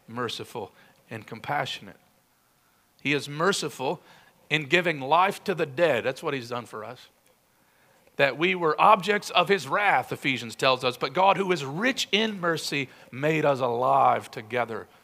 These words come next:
with Christ. He was merciful in putting forward his Son in our place, instead of us, on behalf of us.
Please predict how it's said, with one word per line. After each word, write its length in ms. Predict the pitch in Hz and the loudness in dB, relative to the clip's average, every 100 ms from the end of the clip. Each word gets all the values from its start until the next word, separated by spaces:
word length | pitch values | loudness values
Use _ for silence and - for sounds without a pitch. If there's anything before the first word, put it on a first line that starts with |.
| _ _ | _ _
with 260 | 110 113 - | -4 -4 -4
Christ. 580 | - 95 85 - - - _ _ _ _ _ _ _ _ _ _ _ - | -6 -6 -6 -14 -16 -18 _ _ _ _ _ _ _ _ _ _ _ -4
He 120 | 156 | -2
was 180 | 165 156 | 0 -2
merciful 680 | 170 190 208 208 180 165 147 | -2 4 4 4 -2 -2 -2
in 240 | 170 151 | 0 -4
putting 320 | - 196 185 160 | -2 0 0 -2
forward 420 | 202 185 165 143 | -2 -2 -2 -4
his 200 | 151 139 | -4 -4
Son 460 | - 165 139 113 120 | -2 2 2 0 -6
in 260 | 147 135 | -4 -4
our 240 | 131 123 113 | -4 -4 -6
place, 540 | - 117 101 - - - _ _ - | -8 -12 -10 -12 -12 -16 _ _ -10
instead 520 | 135 117 - 147 139 | -10 -8 -2 2 4
of 140 | 120 117 | 2 -4
us, 320 | 107 92 - - - - | -6 -8 -12 -16 -20 -8
on 200 | 131 123 | -4 -4
behalf 480 | 113 107 123 113 - | -4 -4 2 2 2
of 120 | 101 | -6
us. 360 | 92 - - | -8 -14 -14